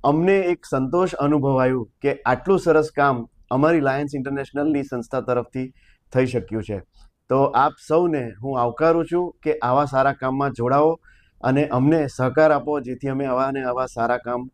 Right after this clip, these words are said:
કરી શકીએ. ગત વર્ષે અમે વિરક્ષેત ગામમાં પણ એક પ્રાથમિક શાળા આવી છે, ત્યાં આઠ ક્લાસરૂમ અને એટલે ઓરડાઓ અને એના છાપરાઓનું નિર્માણ, નિર્માણ કર્યું હતું અને ત્યાં જ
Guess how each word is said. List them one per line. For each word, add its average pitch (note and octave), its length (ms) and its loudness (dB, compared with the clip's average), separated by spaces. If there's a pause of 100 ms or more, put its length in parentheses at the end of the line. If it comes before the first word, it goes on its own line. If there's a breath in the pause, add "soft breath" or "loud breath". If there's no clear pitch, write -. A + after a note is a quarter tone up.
કરી B2+ 180 0
શકીએ. C3 520 -2 (680 soft breath)
ગત D#3+ 320 2
વર્ષે D#3 500 0 (220)
અમે D3 240 0
વિરક્ષેત D3 540 0
ગામમાં C#3+ 440 0
પણ C#3+ 260 -4 (100)
એક B2+ 200 -8
પ્રાથમિક C#3 380 -2
શાળા C3+ 220 2
આવી C3 240 2
છે, C3 260 -2
ત્યાં C3+ 520 -4
આઠ C#3+ 300 -2
ક્લાસરૂમ B2+ 680 -2
અને B2 200 -4 (100)
એટલે A#2+ 260 -4
ઓરડાઓ C#3 440 2
અને C3 180 -6
એના C3 180 -6
છાપરાઓનું C3 600 -4
નિર્માણ, B2+ 340 -6 (220)
નિર્માણ A#2 400 -4
કર્યું C3 300 -2
હતું C3+ 260 -2 (520 soft breath)
અને C3 200 2
ત્યાં D3+ 300 2
જ A#2+ 40 -8